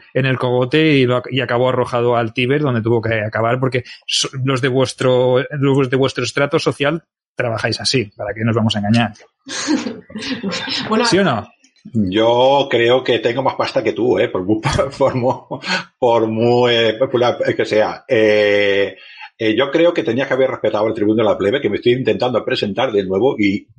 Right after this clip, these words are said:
Speaker 3: es todo bien para el pueblo. Lo que pasa es que vosotros sois una élite y lo queréis todo para vosotros.
Speaker 2: Además, se dice que cuando se atentó contra su vida, eh, se estaba expirando el primer mandato del, del tribunado de la plebe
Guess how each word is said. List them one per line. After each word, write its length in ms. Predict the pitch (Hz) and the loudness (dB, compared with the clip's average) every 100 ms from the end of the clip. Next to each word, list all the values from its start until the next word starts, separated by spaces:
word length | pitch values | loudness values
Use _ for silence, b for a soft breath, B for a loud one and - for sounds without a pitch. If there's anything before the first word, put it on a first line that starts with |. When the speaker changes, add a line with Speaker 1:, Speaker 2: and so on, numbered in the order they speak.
| - | -4
Speaker 3:
es 220 | 120 - | -4 0
todo 260 | 131 151 - | 0 0 -2
bien 220 | 107 139 | -2 0
para 140 | 170 160 | 0 -2
el 60 | |
pueblo. 400 | 120 165 104 - | 0 0 -2 -4
Lo 80 | - | -10
que 60 | - | -8
pasa 180 | 95 107 | -4 -2
es 20 | |
que 60 | |
vosotros 460 | 110 107 110 123 - B B | 0 0 0 -2 -2 B B
sois 260 | - 113 127 | -2 0 0
una 200 | 120 110 | 0 2
élite 260 | 127 127 | 2 2
y 60 | 127 | 0
lo 100 | 101 | 0
queréis 200 | 92 - | -2 -2
todo 180 | 113 120 | -2 0
para 140 | 87 | -2
vosotros. 340 | 85 123 - _ _ _ _ _ _ _ | -4 -6 -6 _ _ _ _ _ _ _
Speaker 2:
Además, 540 | - 196 185 202 247 247 - | -10 -6 -4 -2 -2 -4 -4
se 180 | - 190 | -4 -2
dice 400 | 208 214 240 240 | -2 -2 -2 -2
que 420 | 220 196 190 185 | -2 0 0 0
cuando 240 | 190 185 175 | -2 0 -2
se 120 | 196 | -2
atentó 340 | 180 170 190 | -2 -2 -2
contra 280 | 208 226 233 | -2 -2 -2
su 160 | 226 226 | -2 -2
vida, 460 | 214 214 247 302 240 | -2 0 0 0 -2
eh, 140 | 202 | -4
se 340 | 185 190 - 185 | -2 -4 -4 -6
estaba 280 | - 196 | -2 -2
expirando 720 | - - 226 214 262 233 180 180 | -2 -2 -4 -2 0 0 0 2
el 320 | 185 185 180 | 2 2 2
primer 260 | 185 185 | 0 0
mandato 440 | 196 190 185 185 202 | 0 0 0 0 2
del, 500 | 180 175 170 165 175 | 2 2 0 0 0
del 440 | 180 175 170 165 165 | 2 2 2 -2 0
tribunado 420 | 185 180 175 175 | 0 0 2 4
de 60 | 170 | 2
la 140 | 156 | 2
plebe 420 | 185 254 190 - | 0 0 0 -6